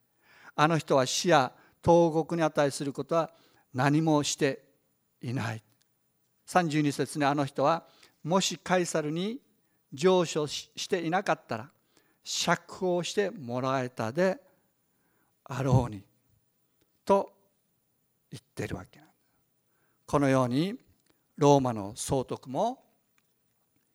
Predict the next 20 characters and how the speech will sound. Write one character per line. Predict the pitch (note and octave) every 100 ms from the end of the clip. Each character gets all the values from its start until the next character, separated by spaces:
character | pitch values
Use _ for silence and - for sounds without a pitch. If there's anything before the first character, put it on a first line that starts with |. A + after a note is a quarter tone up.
| _
ユ | E3+ D3
ダ | C3+
ヤ | A#2+
の | A#2 A2 - _ _ _ _ _ _
王 | C#3 B2+
も、 | A2+ D3+ A#3+ C4 _ _ _ _ _ _ _ _ _ _
そ | - E3+
し | D3+
て | F#3 D3+
列 | D3+ -
席 | - D3 -
し |
た | - F3+ - -
有 | D3 F3
力 | F#3 -
者 | D3
た | D#3+
ち | - C#3+
も | G#2+
皆、 | A2+ C3+ D#3+ F3+